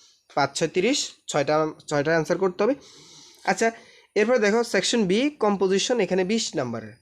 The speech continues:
তো বিশ নাম্বারের মধ্যে কী কী থাকবে? যে "Write a letter to,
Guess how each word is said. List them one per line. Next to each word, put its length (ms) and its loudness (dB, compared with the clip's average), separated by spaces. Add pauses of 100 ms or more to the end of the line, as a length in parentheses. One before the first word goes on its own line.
(280)
তো 60 -6
বিশ 240 0
নাম্বারের 200 4
মধ্যে 180 2
কী 120 0
কী 80 2
থাকবে? 260 0 (580)
যে 340 0 (280)
"Write 340 2
a 80 4
letter 320 2
to, 120 2